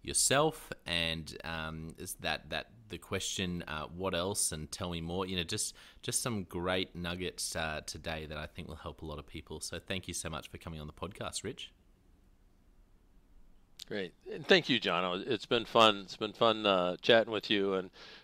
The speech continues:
Speaker 2: I enjoy following you. And again, uh, I recommend the book, um, Step Up or Step Out. I, I think, uh, there, there's, there's some good hints in there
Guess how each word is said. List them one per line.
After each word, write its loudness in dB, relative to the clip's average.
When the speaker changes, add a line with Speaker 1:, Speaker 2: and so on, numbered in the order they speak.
Speaker 2:
I 4
enjoy 4
following 6
you. -4
And -4
again, 2
uh, -6
I -8
recommend 0
the -2
book, 2
um, -2
Step 0
Up 0
or -10
Step -4
Out. 0
I, -4
I -2
think, -4
uh, 0
there, -4
there's, -10
there's -8
some -8
good 0
hints -4
in -2
there -10